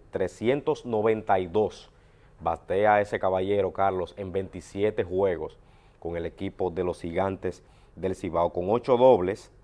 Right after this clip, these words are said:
dos triples y seis cuadrangulares, además de sumar treinta remolques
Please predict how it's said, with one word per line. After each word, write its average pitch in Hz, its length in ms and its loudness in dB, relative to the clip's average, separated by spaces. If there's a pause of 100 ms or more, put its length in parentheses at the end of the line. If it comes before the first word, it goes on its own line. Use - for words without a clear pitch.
(680)
dos 110 320 4
triples 101 500 0
y 107 140 -4
seis 143 440 0
cuadrangulares, 98 800 2
además 87 360 0
de 107 80 -2
sumar 95 400 -2
treinta 113 360 0
remolques 98 640 -4